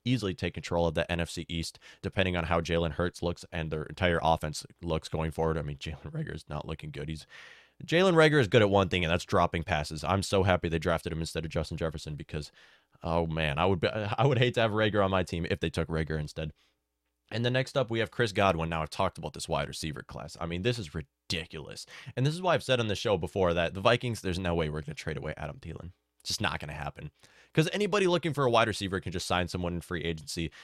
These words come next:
like Chris Godwin, like Davante Adams, who we're gonna have, and like multiple other big name players entering free agency, these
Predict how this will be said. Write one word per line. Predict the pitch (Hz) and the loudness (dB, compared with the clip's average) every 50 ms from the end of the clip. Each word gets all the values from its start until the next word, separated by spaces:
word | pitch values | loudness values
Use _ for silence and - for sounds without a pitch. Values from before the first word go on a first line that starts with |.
| - - | -12 -4
like | - 90 98 - | -2 -2 -2 0
Chris | - - 98 87 - | 0 -2 -2 -2 0
Godwin, | - 78 78 80 85 82 78 | 0 0 0 0 -2 -2 -2
like | 82 87 85 | -2 -2 -2
Davante | - 92 87 87 87 - 87 80 | -2 0 0 0 0 0 -2 -2
Adams, | 78 80 82 78 | -2 -2 -2 -4
who | - 85 | -4 -4
we're | 82 80 | -4 -4
gonna | 85 82 | -4 -4
have, | 78 82 82 82 73 | -2 0 0 0 0
and | 82 78 - - - - - - | -4 -8 -10 -14 -20 -18 -4 2
like | - 117 113 | 4 4 6
multiple | 101 110 110 107 - 156 107 98 | 6 6 6 4 4 2 2 4
other | 92 98 90 92 | 4 4 2 2
big | 87 76 92 90 82 | 0 0 -2 -2 -2
name | 85 85 82 82 76 | -2 -2 -2 -2 -2
players | - 87 82 82 80 80 80 - _ _ _ - | 0 0 2 2 2 2 0 -4 _ _ _ 0
entering | 104 104 - - 95 92 | 0 2 2 0 -2 -2
free | 85 - 98 90 80 | -2 -2 -2 0 2
agency, | 98 113 110 98 85 - - 90 87 | 2 2 2 0 -2 -4 -4 -6 -6
these | - - - - | -8 -12 -18 -18